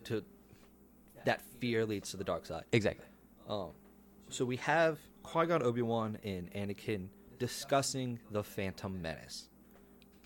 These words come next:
Speaker 1: And have Yoda or Mace or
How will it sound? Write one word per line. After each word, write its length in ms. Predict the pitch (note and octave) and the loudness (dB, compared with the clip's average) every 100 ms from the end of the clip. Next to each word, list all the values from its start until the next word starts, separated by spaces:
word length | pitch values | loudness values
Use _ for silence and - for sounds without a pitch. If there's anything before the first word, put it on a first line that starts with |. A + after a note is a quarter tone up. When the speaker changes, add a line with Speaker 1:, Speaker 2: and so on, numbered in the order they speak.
| - - - - | -20 -20 -14 -8
Speaker 1:
And 200 | F#2+ F#2 | -6 -8
have 340 | - - D#3+ C#3+ | -4 4 6 6
Yoda 480 | G2+ G#2 A#2 B2+ G#2+ | 6 6 8 8 6
or 160 | F#2+ | 4
Mace 360 | F2 G#2 A2+ - | 2 4 2 0
or 100 | F2+ | -6